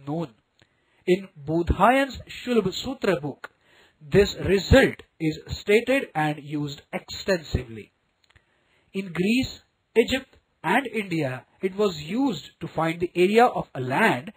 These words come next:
and also to find out the length of an edge. How is the theorem related with the area? If we have a square of side A, B and C, their areas are respectively A square,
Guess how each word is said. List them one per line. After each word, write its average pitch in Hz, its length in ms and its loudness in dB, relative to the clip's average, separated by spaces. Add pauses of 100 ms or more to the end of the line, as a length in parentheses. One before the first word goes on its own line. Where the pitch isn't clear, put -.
(220)
and 165 120 -6
also 208 340 0
to 226 100 -2
find 190 320 -2
out 220 300 6
the 190 80 2
length 175 480 2
of 131 140 -10
an 151 200 -10
edge. - 380 0 (800)
How 277 220 2
is 339 160 2
the 320 80 -2
theorem 240 320 2
related 214 440 2
with 175 140 -8
the 180 120 -8
area? 180 360 -2 (1200)
If 262 200 -4
we 311 80 2
have 277 340 8
a 240 120 0
square 214 580 6
of 185 100 -4
side 151 400 0 (160)
A, 185 340 4 (220)
B 196 360 -2 (180)
and 175 240 -6
C, 190 520 -2 (420)
their 196 380 4
areas 190 680 2 (100)
are 151 320 2
respectively 147 1000 -6 (280)
A 156 180 4
square, 240 500 2